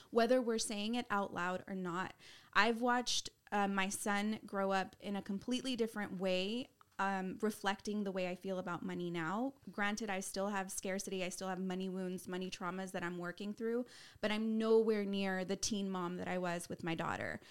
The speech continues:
So I can see the stark difference in, like, her traumas where I'm like,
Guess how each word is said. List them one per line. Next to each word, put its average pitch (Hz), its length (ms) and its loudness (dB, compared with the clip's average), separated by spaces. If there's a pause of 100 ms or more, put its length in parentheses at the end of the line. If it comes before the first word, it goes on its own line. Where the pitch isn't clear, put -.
(140)
So - 160 0
I 208 60 2
can 233 180 2
see 247 240 0
the 226 100 2
stark 196 460 -2
difference 190 600 -4
in, 190 160 -4
like, 170 220 -2
her 190 220 -2
traumas 208 560 -4
where 185 100 -2
I'm 175 120 -4
like, 156 160 -6